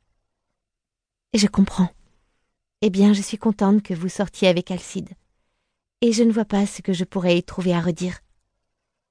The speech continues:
Si j'ai pu avoir des raisons de le faire par le passé, je n'en ai plus maintenant. C'était sorti en vrac, un peu emberlificoté, mais je crois que Maria Starr a compris où je voulais en venir.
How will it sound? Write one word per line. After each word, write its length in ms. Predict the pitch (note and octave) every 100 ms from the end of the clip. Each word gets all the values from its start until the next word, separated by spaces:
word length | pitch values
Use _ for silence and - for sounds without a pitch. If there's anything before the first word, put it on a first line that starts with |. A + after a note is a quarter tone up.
| _ _
Si 200 | - -
j'ai 120 | B3 C4
pu 180 | -
avoir 320 | C4 A3 A#3+ A3
des 120 | F#3+
raisons 400 | G3 F#3+ A3 A3
de 80 | F#3
le 140 | F3+
faire 340 | - A3 A3
par 180 | - F#3
le 80 | F3
passé, 520 | F3+ F3 - B3 - _ _ _ _ _ _ _ _ -
je 120 | G#3+
n'en 180 | G#3+ G#3+
ai 80 |
plus 240 | G#3 - G3
maintenant. 380 | D#3+ - D#3+ D3+ _ _ _ _ _ _ _ _ _ _ _ _ _ _
C'était 240 | - F#3+ F3+
sorti 340 | G3 F3 -
en 100 | F3+
vrac, 360 | E3 F3+ G#3 F3+
un 140 | E3
peu 160 | - F3
emberlificoté, 920 | E3+ F3 F3+ F#3+ F3+ F#3+ - A3 G#3+
mais 220 | F3+ E3+
je 120 | F3+
crois 220 | - G3+
que 160 | F3+ F#3
Maria 320 | F3 E3+ F3
Starr 300 | - F#3+ F3
a 60 | E3+
compris 440 | - F3+ - F#3+
où 80 | F3
je 120 | E3+
voulais 300 | D#3 E3 D#3
en 60 | D#3+
venir. 360 | D#3+ D#3+ -